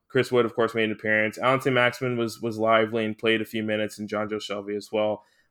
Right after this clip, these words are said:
Uh, there's a very high chance, I think, we see, um, one or the two or both, uh, start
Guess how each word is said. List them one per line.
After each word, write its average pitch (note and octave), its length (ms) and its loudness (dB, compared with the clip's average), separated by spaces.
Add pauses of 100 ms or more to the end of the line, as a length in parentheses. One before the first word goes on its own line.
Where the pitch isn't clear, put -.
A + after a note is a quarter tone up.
Uh, G#2 380 0 (140)
there's A2+ 400 -2
a A2+ 140 0
very A2 460 2
high G#2+ 260 0
chance, G#2 360 -6
I G2+ 80 -2
think, G#2 240 -8
we G#2 120 -4
see, G#2 400 -10 (320)
um, G2+ 400 -2
one A#2+ 220 0
or A#2 60 0
the A2 100 -2
two A2+ 200 -6
or G#2 180 -4
both, A2+ 420 -4 (160)
uh, G#2 300 -12
start G2 380 -4